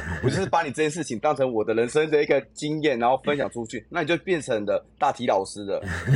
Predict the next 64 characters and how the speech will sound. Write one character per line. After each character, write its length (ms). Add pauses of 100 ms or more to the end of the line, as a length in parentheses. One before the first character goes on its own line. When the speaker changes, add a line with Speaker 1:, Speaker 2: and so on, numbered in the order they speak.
Speaker 1:
<laughs> 400
大 200
体 60
老 60
师。 100
Speaker 2:
我 60
哥， 260
我， 120 (100)
我 60
哥， 320
我 140
哥 220
死 300
后， 260 (320)
他 200
也 80
是 100
很 220
乐 160
天 200
的 60
来 140
找 160
我， 180
他 100
就 140
开 180
开 140
心 180
心 200
的。 180
然 40
后 220
我 200
问 80
我 280
哥， 100
Speaker 1:
嗯。 100
Speaker 2:
我 140
其 120
实， 240 (480)
我 180
哥 220
生 260
前 260
跟 180
死 260
后， 340
其 100
实 100
对 160
我 140
都 180
是 180
非 220
常 240
的， 440 (1200)
就 120
是 160
非 160
常 120
的 60
友 220
善。 280